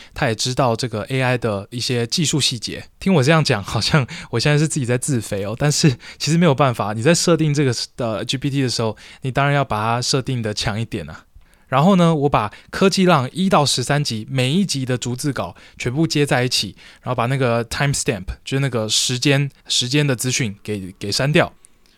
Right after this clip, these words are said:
然后把这个文件呢当做 Harry G P T的知识库，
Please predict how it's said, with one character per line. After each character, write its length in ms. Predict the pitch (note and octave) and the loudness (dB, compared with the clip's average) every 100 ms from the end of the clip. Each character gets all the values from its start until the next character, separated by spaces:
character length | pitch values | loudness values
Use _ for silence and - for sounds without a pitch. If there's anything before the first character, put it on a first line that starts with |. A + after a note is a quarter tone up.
| - | -16
然 140 | - C3 | 0 2
后 80 | |
把 260 | D#3+ B2+ A2+ | 4 4 2
这 160 | A#2 D#3 | 0 -2
个 120 | B2+ | 0
文 180 | A#2+ B2 | -2 2
件 160 | D3+ | 2
呢 160 | B2+ A#2 | 2 0
当 260 | C3+ C#3+ D3 | 0 0 2
做 240 | D#3 A2+ | 2 2
Harry 360 | - C#3+ B2+ A2 | 2 0 0 -2
G 160 | B2+ | -4
P 160 | A#2+ B2+ | -2 -4
T 160 | - | -2
的 140 | A#2 G2 | -4 -4
知 180 | - B2 | -2 -2
识 220 | - G#2+ | 0 -2
库， 280 | - G#2+ | -4 -6